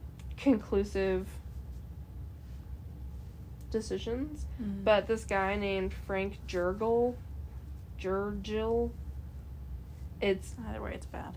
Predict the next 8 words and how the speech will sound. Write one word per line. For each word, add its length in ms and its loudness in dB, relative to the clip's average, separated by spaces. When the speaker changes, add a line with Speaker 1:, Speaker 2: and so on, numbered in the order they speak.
Speaker 1:
J 280 8
U 380 2
R 460 8
G 300 2
I 240 4
L 280 -2
L. 220 -6
Speaker 2:
Jurgil? 500 4